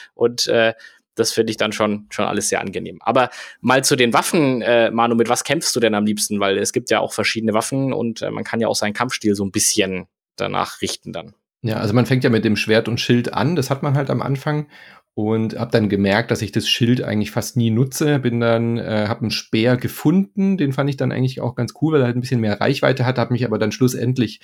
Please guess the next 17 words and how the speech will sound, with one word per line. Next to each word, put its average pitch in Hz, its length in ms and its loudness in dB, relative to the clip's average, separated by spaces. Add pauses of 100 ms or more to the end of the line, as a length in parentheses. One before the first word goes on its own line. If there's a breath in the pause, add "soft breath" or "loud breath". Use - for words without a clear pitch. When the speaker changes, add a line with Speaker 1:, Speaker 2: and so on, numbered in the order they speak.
(380 loud breath)
Speaker 2:
völlig 131 360 2
auf 104 160 -2
den 101 160 -2
Pfeil 104 200 2
und 104 120 0
Bogen 113 280 2
gestürzt 107 640 -4
und 104 220 -6
da 101 180 0
alles 101 380 -4
reingesteckt, 107 580 -2
weil 101 140 0
der 98 320 0 (500 loud breath)
insgesamt, 127 480 2
glaub 110 180 2
ich, 110 140 -4
der, 107 520 2